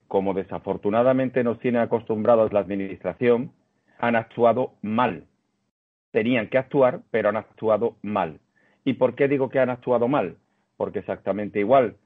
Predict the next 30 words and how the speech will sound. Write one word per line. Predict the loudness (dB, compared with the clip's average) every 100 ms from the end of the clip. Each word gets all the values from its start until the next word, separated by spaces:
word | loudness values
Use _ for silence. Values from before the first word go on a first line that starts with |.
| _ -6
que | 0
ya | 0
el | 0
Tribunal | -4 -2 -2 -4
Constitucional | -6 -6 -8 -4 0 0 0 -4
ha | -4
reconocido | -2 -4 -4 -6 -4 -4 -4 -8 _ _ _ 2
que | 2
el | 2
estado | -2 2 4
de | 6
alarma | 4 2 -2 -8 _ _ _ _ _ _ _ _ _ _
no | -8 -4 -2 0
debió | -2 -2 -4
ser | -4 -6
un | -6
estado | -4 0 2 4
de | 4
alarma, | 4 0 -8 -14 _ _ _ _
pues | -4 -4 0
en | 0
este | 0 -2 0
caso | 2 0 -4 -8 -8 _ _
la | 0 0
resolución | 2 -2 -2 -4 -4 0 2 2 -2 -12
que | -4 2
ha | 2
dictado, | 0 -4 2 2 0 -6 _ _ _ _
eh, | 0 2 2 2 2 0 -2
eh, | -2 0 2 2 2 0 0 -2 -4 -6